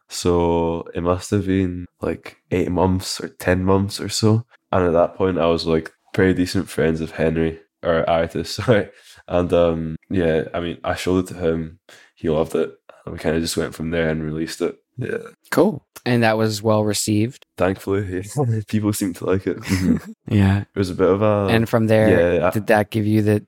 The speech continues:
Speaker 2: the kick to say, "Okay, it's time to make a record"?
Speaker 1: Yeah, exactly. Uh-huh. I mean, I remember it felt like a bit of a slow burner for sure. So, I mean, it started off, F S C put it out, it got, like,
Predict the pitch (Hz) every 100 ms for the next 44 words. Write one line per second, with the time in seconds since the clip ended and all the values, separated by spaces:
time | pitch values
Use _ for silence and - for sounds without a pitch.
0 | - 110 - 117 113 - - 107 - 104
1 | 101 110 98 - 117 110 104 101 95 98
2 | 101 98 - - - - - - - -
3 | 90 - 82 92 90 90 78 _ - _
4 | 95 95 95 92 - - - 95 90 87
5 | 98 101 - 87 85 87 - 85 82 87
6 | 82 80 65 82 - - 85 78 76 80
7 | 78 78 80 - 78 82 - - - 80
8 | 78 - _ _ 95 98 95 92 95 -
9 | - - - - - 92 107 107 87 80
10 | 85 - 90 87 - - 87 - 80 76
11 | 80 - - _ - 82 85 85